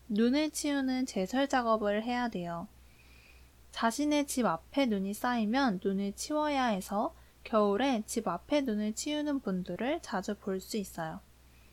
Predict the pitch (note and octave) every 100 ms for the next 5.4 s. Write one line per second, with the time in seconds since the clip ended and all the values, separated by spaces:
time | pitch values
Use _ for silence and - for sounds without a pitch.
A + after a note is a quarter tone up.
0 | - - - A#3+ A#3 A#3 A#3 A#3 A#3+ G#3
1 | G3+ A3 - D4 - D#4 - A3 F#3+ F3+
2 | F3 F#3+ F#3+ - - - - A#3+ - C4
3 | B3+ A#3 F#3+ G3+ G#3+ A#3+ C#4 E4 E4 D#4
4 | C4 A#3 A#3 A3 F#3+ G3 B3+ C4 B3 F#3+
5 | - B3+ D4+ E4+